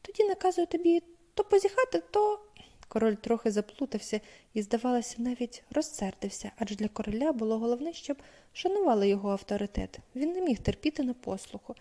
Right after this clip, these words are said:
Це був абсолютний монарх, але він був дуже добрий і тому давав тільки розумні накази. "Якби я, — звичайно, казав він, — якби я звелів своєму генералові обернутися на морського птаха,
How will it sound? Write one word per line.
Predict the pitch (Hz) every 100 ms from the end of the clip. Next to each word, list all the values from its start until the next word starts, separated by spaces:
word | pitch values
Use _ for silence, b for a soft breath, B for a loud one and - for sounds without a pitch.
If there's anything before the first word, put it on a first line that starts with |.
| B B B -
Це | 226
був | 226 220
абсолютний | - - 226 311 - 330
монарх, | 302 247 202 - - _ -
але | 202 196
він | 254 359
був | 330 285
дуже | 202 233 277 339
добрий | - 202 202 202 -
і | 214
тому | 202 202
давав | 196 196 196 -
тільки | 349 - 370
розумні | 359 302 - 196 196 214
накази. | 220 - 190 196 - _ b b b b b b 214
"Якби | 240 247 277 311
я, — | 294 294 285 269 _ -
звичайно, | 214 214 226 226 220
казав | 226 214 220 220 226
він, — | 220 214
якби | 240 - 277
я | 277 269
звелів | 254 277 294 262
своєму | - 226 254 262 247
генералові | 247 277 277 208 202 214 B B -
обернутися | 202 240 269 262 208 - 202
на | 202
морського | 220 - - 240 -
птаха, | - - 254 359 -